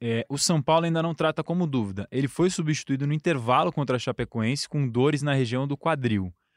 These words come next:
É, ele fez o mesmo trabalho que os titulares, fez um regenerativo nessa segunda. Não dá pra gente cravar se ele vai continuar jogando normalmente ou se ele vai se desfalcar. O São Paulo, nesse momento,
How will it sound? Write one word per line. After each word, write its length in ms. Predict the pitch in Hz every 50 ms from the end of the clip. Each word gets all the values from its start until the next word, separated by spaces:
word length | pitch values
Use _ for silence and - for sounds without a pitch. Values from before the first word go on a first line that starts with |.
| _ _ _ _ _ 117
É, 640 | 110 107 107 110 107 107 107 107 107 104 104 - - _ _ -
ele 180 | 135 131 131
fez 220 | 123 - 156 143 143
o 40 |
mesmo 220 | 143 151 165 175 175
trabalho 360 | - 151 143 135 139 151 156
que 80 | - 156
os 100 | 135 -
titulares, 640 | - 151 - 143 131 123 123 131 135 139 - -
fez 200 | - 139 139 123
um 40 | 135
regenerativo 640 | 127 131 120 147 139 143 139 139 131 - 147 131 139
nessa 240 | 139 139 - -
segunda. 400 | 131 - 147 135 123 107 101 104
Não 120 | 110 120 127
dá 120 | 131 135
pra 120 | - 127 123
gente 180 | 135 139 -
cravar 440 | - - 131 123 107 110 120 123 123 - _ _ _ _ _ _ _
se 160 | - - 135
ele 140 | 127 131 120
vai 460 | 107 95 90 92 117 120 139 156 151
continuar 440 | - - 135 123 - - 127 123 120
jogando 260 | 107 120 117 117 117
normalmente 520 | 120 120 127 127 127 131 143 170 185 - 190
ou 60 | 170
se 140 | - - 170
ele 120 | 165 160
vai 120 | 147 160
se 120 | 151 - 165
desfalcar. 340 | 156 - - 123 98 - -
O 40 |
São 160 | - - 170 143
Paulo, 260 | - 160 180 190 180
nesse 300 | 165 180 202 196 - 185
momento, 520 | 180 165 151 147 143 151 160 - - 170